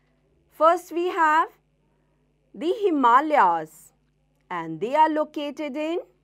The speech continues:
India. Very good. Next we have Mount Kilimanjaro, and they are in Africa. Good. Next we have the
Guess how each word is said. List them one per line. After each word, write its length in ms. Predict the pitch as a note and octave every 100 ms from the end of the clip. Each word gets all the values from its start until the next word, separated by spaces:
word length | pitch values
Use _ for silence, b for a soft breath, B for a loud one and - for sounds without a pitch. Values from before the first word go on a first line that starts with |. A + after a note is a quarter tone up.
| _ _ _ _ _ -
India. 800 | C#4 F#4 F#4+ B3+ A3 F#3 E3 C3+ _ _ _ _ _ _ -
Very 360 | B3 D#4 C4 G3
good. 360 | E3+ E3+ - - _ _ _ _ _ _ _ _ -
Next 340 | D4+ F#4+ -
we 200 | A#3+ A#3
have 420 | G3 G3+ G3+ C#4+ _ _ _ -
Mount 580 | C#4+ C4 D4 F4+ - - _ _
Kilimanjaro, 920 | F4 F#4 F#4 C4 A3 G3 F3+ F#3 E3+ - _ _ _ _ _ _ -
and 320 | F3+ E3+ E3
they 200 | G#3+ D#4
are 260 | E4 D#4 D#4
in 180 | D#4+ F4+ C#5 _ _ _ _ _ _ _ _ -
Africa. 880 | F#4 B4+ - C#4 - G#3+ F3+ D3 G3+ _ _ _ _ _ _ - G#3+
Good. 400 | E4 D#4+ F3 - _ _ _ _ _
Next 400 | A#3 C4+ E4 -
we 160 | D4 E4+
have 500 | E4 E4 D#4 F4 C#4+
the 200 | A#3 C#4